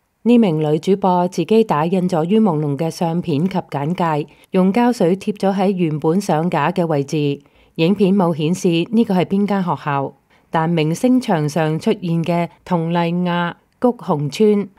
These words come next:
阿茲古麗、熱西提等人嘅相片，疑似係新疆藝術學院。呢啲藝人同于朦朧都係新疆藝術學院嘅校友。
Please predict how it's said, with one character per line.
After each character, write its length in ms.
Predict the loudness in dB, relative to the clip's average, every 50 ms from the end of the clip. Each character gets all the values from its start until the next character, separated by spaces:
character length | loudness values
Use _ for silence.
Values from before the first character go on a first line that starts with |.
| _ _ -4
阿 180 | -2 0 0 0
茲 220 | 0 0 0 0
古 220 | 0 0 -2 0 2
麗、 300 | 2 2 0 0 -2 -6 _ _ _ _ -2
熱 180 | 0 2 2
西 300 | 2 0 -2 0 2 2
提 200 | 2 2 0 -2 0
等 200 | 0 -2 -2 0
人 180 | 0 -2 -2
嘅 120 | -2 -4 -4
相 280 | -2 -2 -2 -2 -2
片， 360 | -4 -4 -4 -2 -2 -2 -4 -6 -8 _ _ _ _ -2
疑 180 | 0 0 0
似 140 | 2 2 2
係 280 | 2 4 4 2 2 2
新 260 | 2 2 4 4 4
疆 220 | 4 4 6 6
藝 240 | 6 4 4 2 0
術 180 | -2 -4 -4 -2
學 200 | -2 -2 -2 -2
院。 300 | 0 0 2 2 0 -2 -4 _ _ _ _ _ _ _ 0
呢 180 | 2 4 4 4
啲 120 | 4 4
藝 200 | 4 4 2 2
人 180 | 0 0 -2 -2
同 220 | -2 -2 -2 0
于 120 | 2 4 4
朦 280 | 4 4 2 2 0
朧 260 | 0 0 0 -2 -4 -8 -12 _ _ _
都 140 | 0 0 0
係 180 | 2 0 0 0
新 340 | 0 0 0 0 0 2
疆 240 | 2 2 2 2 2 2
藝 120 | 0 0
術 160 | 0 -2 -4 -6
學 280 | -4 -4 -4 -4 -4
院 180 | -4 -4 -2 0
嘅 100 | 0 0
校 200 | 0 0 0 0
友。 400 | 0 0 2 2 2 0 0